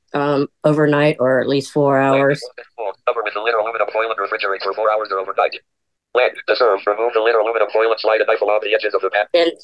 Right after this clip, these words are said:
Speaker 1: to serve, you wanna, um, remove the lid or remove the foil and kinda, like, take a knife and, you know, run it around the edge. Then you wanna invert it, like, onto a serving platter. And then, um,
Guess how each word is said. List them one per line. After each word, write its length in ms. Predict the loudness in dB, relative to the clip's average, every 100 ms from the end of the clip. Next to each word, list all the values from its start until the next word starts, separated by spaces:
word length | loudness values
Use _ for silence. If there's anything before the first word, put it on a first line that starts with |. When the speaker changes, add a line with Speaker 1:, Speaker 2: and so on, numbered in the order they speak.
| -2
Speaker 1:
to 120 | 0
serve, 380 | 4 4 4 4
you 120 | 2
wanna, 320 | 4 2 0
um, 320 | -2 -2 -2 -6 _ _ _ 0
remove 400 | 4 6 4 4
the 80 | 2
lid 260 | 4 4
or 60 | 4
remove 280 | 4 4 2
the 80 | 0
foil 480 | 0 2 2 -2 -8 _ -8
and 120 | -4
kinda, 340 | 0 2 2 2
like, 300 | 0 -2 -4 _ _ _
take 180 | 0 2
a 40 | 2
knife 320 | 2 0 0
and, 160 | -4 -4 -12 0
you 60 | 2
know, 140 | 2 -2 -2
run 200 | 2 4
it 120 | 6
around 300 | 4 4 4
the 140 | 2 2
edge. 400 | 2 2 -2 -10 _ _ _ _ _ 0
Then 180 | 2
you 100 | 4
wanna 280 | 4 2 2 -2 _ -2
invert 380 | 0 2 4 4
it, 160 | 0 0
like, 320 | 0 0 -2
onto 280 | -4 0 0
a 60 | 0
serving 420 | 0 2 2 2
platter. 540 | 0 0 2 0 -2 -8 _ _ _ _ _ _ -4
And 380 | 0 0 0 0
then, 340 | 2 2 0
um, 380 | 0 0 -2 -4